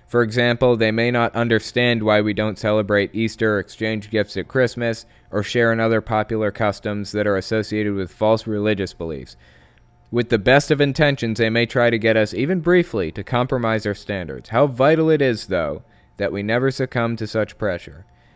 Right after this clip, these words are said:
As the history of Israel shows, even one step off the cliff of compromise can lead to disaster."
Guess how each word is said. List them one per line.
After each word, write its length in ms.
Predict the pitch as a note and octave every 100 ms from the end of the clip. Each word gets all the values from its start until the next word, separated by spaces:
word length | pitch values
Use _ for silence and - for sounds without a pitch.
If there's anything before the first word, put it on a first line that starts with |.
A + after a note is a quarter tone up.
| _
As 140 | G#2 F#2+
the 120 | F#2+
history 460 | A#2 C3+ C#3+ C#3
of 100 | C3
Israel 320 | B2 A#2+ B2+ A#2
shows, 380 | A#2+ A2 A2
even 280 | A2+ A2+ G#2+
one 200 | G#2 A#2
step 340 | A2 - G#2+ G#2
off 200 | G2+ G#2+
the 80 |
cliff 360 | G2+ G#2+ G2+ -
of 220 | - F#2+
compromise 840 | - G2 F#2 F2+ F2+ F2 E2+ E2+ - _ _ _ _
can 140 | A2+ G2+
lead 220 | G2+ F2
to 100 | F2+
disaster." 680 | E2 E2 D#2 D#2 - B1